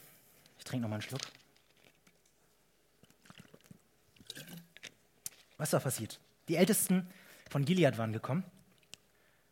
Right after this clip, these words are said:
und wir finden raus, dass das genau die Männer waren, die Jefta aus dem Haus, aus, äh, aus dem Haus seines Vaters rausgestoßen haben. Die kommen jetzt zu Jefta und die wollen ihn holen. Die, die sagen sowas wie,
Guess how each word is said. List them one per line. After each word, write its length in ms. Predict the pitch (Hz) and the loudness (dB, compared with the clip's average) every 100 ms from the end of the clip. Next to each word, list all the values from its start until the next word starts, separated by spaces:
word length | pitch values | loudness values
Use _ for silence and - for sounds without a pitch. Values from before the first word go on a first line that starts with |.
| _ | _
und 180 | 147 151 | -2 2
wir 120 | 156 | 2
finden 260 | 151 196 170 | 4 2 4
raus, 300 | 139 185 - | 4 4 0
dass 140 | 143 | -2
das 160 | 175 156 | 0 2
genau 340 | 160 175 220 | 4 4 4
die 160 | 180 208 | 2 4
Männer 320 | 160 139 117 | 6 4 4
waren, 280 | 117 131 156 - _ _ - | 2 0 -2 -12 _ _ -12
die 60 | 120 | -4
Jefta 300 | 113 - 120 | -4 -2 -4
aus 100 | - | -4
dem 120 | 139 | 0
Haus, 280 | 175 185 - - - - | 0 0 -6 -18 -20 -10
aus, 260 | 131 - - | -8 -8 -10
äh, 120 | 127 | -8
aus 140 | 120 139 | -4 -2
dem 120 | 131 | 0
Haus 160 | 143 | 0
seines 220 | 143 147 - | 0 -2 -2
Vaters 340 | 196 156 - | -2 -2 -2
rausgestoßen 560 | 113 - - 113 92 98 | -6 -6 -8 -8 -10 -12
haben. 140 | 95 - - _ _ _ - - - - - | -14 -18 -20 _ _ _ -20 -20 -20 -16 -6
Die 40 | |
kommen 200 | - 233 | 4 8
jetzt 240 | 202 - - | 8 4 4
zu 60 | |
Jefta 300 | 143 190 - | 4 4 4
und 60 | 165 | 2
die 100 | 160 | 6
wollen 160 | 170 | 6
ihn 120 | 190 196 | 8 8
holen. 300 | 180 110 117 | 8 6 0
Die, 80 | |
die 140 | 127 131 | 0 4
sagen 340 | 147 147 147 | 8 8 6
sowas 360 | 127 135 139 - | 2 0 0 0
wie, 220 | 135 127 | -2 -2